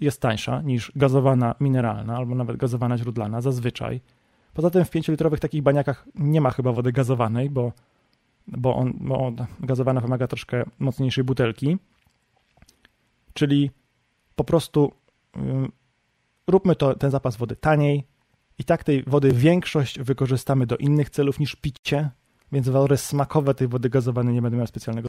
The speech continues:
znaczenia. Ja na przykład mam zapas wody, niewielki zapas wody w puszkach.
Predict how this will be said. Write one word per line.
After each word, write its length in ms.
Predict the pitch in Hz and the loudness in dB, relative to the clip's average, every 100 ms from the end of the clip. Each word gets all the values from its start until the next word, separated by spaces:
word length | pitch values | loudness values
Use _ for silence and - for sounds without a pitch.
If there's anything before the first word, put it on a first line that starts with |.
| 113 | -8
znaczenia. 400 | 113 - - - _ _ _ _ _ _ | -10 -10 -10 -12 _ _ _ _ _ _
Ja 60 | 170 | -2
na 80 | 240 | -2
przykład 140 | 254 | 0
mam 120 | 233 | 0
zapas 220 | 208 202 175 | 2 2 2
wody, 300 | 180 196 240 _ _ _ - | 2 2 0 _ _ _ 2
niewielki 380 | 170 180 160 147 | 6 6 6 4
zapas 240 | 143 135 | 2 2
wody 160 | 135 147 | 2 0
w 80 | |
puszkach. 580 | - 120 - 113 101 - | -2 -6 -4 -6 -8 -10